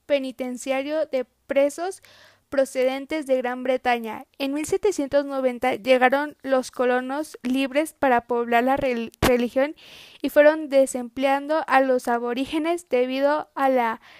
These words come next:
confiscación de las tierras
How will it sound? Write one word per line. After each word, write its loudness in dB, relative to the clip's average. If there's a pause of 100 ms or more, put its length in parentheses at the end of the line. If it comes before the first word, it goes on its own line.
(220)
confiscación -6
de 2
las 0 (120)
tierras 2